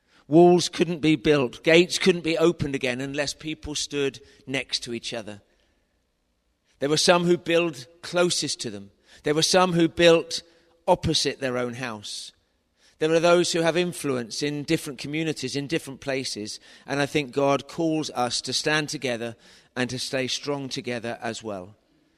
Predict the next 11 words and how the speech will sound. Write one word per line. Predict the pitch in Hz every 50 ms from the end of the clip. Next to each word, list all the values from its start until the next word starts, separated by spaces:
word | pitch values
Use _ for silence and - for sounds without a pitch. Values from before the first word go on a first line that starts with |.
| _ _ _ _ _ -
Those | 151 151 156 139 113
are | 123
the | 123 -
sort | - 127 113 113
of | - -
people | 135 131 120 - 117 110
God | 98 113 110 107
uses | 113 123 127 120 110 - 98 90 90 - - - _ _ _ _ _ _ _ _ _ _
to | - - -
see | - - - 135 120 117 110 104 107 _
rubble | 113 120 131 127 - 107 101 98 101 107